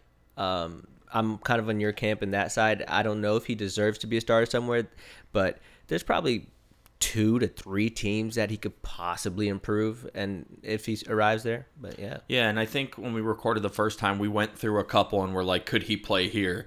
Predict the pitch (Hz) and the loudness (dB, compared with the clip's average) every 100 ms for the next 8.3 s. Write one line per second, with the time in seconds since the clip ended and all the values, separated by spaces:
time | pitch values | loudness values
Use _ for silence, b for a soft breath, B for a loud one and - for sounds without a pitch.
0 | B B - 131 107 - 123 113 107 98 | B B -2 2 4 6 6 6 4 2
1 | 104 98 92 92 98 92 92 - 107 107 | 2 2 0 -2 0 -2 -4 -8 -8 0
2 | - 117 - 104 95 - - 110 107 90 | 2 4 2 0 0 -2 0 0 0 -2
3 | 110 87 101 87 90 95 92 104 - 123 | -4 -2 -4 0 2 2 0 -2 0 0
4 | 110 95 - 92 87 - 92 90 101 101 | 4 4 6 4 4 0 -2 0 4 6
5 | 98 95 98 117 98 92 110 - 104 95 | 8 6 2 -8 -10 -10 -2 4 6 6
6 | 95 - 120 98 101 107 117 107 - 147 | 4 -2 2 4 4 6 10 10 8 2
7 | 123 107 107 143 101 143 139 123 110 170 | 4 4 6 6 6 4 2 2 4 6
8 | 180 165 147 | 6 6 4